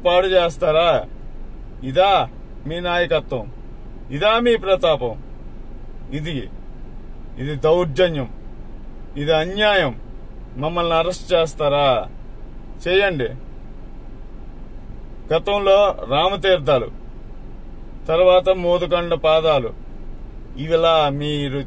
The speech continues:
చేస్తున్న ప్రతి ఒక్క అన్యాయాన్ని మేము కనిపెడుతూనే ఉన్నాం, చూస్తూనే ఉన్నాం, మేం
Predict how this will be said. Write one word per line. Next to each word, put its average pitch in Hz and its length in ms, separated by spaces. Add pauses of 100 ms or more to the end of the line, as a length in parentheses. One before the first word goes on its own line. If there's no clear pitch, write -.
చేస్తున్న 147 440 (120)
ప్రతి 156 520 (320)
ఒక్క 135 160 (120)
అన్యాయాన్ని 170 720
మేము 151 180 (100)
కనిపెడుతూనే 185 600 (120)
ఉన్నాం, 175 280 (880)
చూస్తూనే 196 460 (120)
ఉన్నాం, 190 280 (800)
మేం 180 180